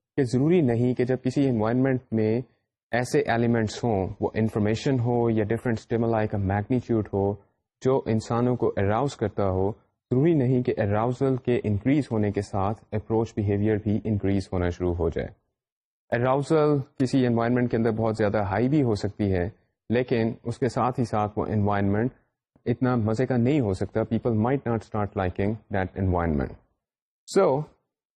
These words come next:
it means that arousal, though, is a very, very important factor, but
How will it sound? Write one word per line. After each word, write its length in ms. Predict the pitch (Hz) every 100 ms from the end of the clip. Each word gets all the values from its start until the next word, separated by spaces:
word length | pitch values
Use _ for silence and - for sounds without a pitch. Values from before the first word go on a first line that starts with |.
| _ 202
it 80 | 202
means 520 | 185 101 127 - -
that 180 | 143 143 - - _ _ _ 131
arousal, 640 | 120 156 190 139 95 90 110 _ _ _ _ 123
though, 460 | 165 117 107 120
is 100 | 120
a 40 | 113
very, 320 | 147 170 135 120
very 180 | 127 120
important 460 | 107 - 110 104 104 -
factor, 340 | 147 - - 80 98 - _ _ -
but 300 | 147 135 95